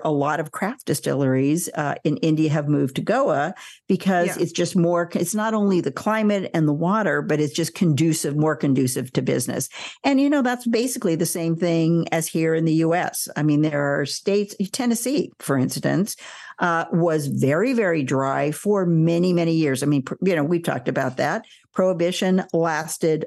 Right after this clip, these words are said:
Speaker 1: longer there than almost any other.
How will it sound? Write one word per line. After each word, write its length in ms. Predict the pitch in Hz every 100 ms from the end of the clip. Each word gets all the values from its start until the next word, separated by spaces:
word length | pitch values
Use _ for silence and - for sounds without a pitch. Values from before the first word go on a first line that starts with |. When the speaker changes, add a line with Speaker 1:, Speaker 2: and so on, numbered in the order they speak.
| -
Speaker 1:
longer 960 | 143 156 170 233 240 160 139 147 160
there 460 | - 151 196 143 156
than 280 | - 165 160 _ _
almost 360 | 175 160 160 -
any 300 | 165 170 160
other. 280 | 151 160